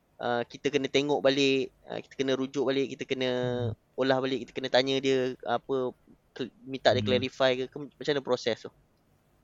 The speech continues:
Speaker 2: Okey. Uh,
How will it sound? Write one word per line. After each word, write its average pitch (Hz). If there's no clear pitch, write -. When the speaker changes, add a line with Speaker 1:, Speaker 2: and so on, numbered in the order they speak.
Speaker 2:
Okey. 110
Uh, 123